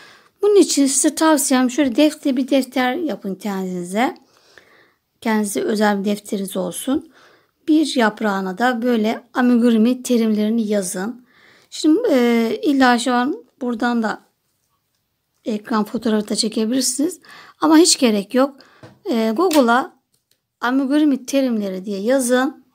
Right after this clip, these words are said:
Şu şekil arama yerine abi-, amigurumi terimleri yazın. Ve bu şekilde size hemen karşınıza bunlar bu şekilde zaten çıkar.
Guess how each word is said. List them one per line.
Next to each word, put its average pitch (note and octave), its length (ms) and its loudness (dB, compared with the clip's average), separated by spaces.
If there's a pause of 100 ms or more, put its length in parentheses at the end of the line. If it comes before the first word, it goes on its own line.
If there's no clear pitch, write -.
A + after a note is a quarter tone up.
(1600)
Şu D4 160 -14
şekil A3+ 380 -8 (100)
arama A#3+ 300 -2
yerine G#3+ 400 -4 (160)
abi-, - 220 -8 (220)
amigurumi A#3 640 -4
terimleri G#3 520 -4
yazın. A#3 500 -8 (380)
Ve F4 100 -6
bu E4 60 -4
şekilde A#3 440 -4
size A#3 300 -4
hemen B3 320 -2
karşınıza A#3+ 1000 -4 (520)
bunlar A#3 480 -2 (400)
bu D#4 80 -6
şekilde A3+ 720 -6 (460)
zaten A3+ 520 -6
çıkar. - 640 -10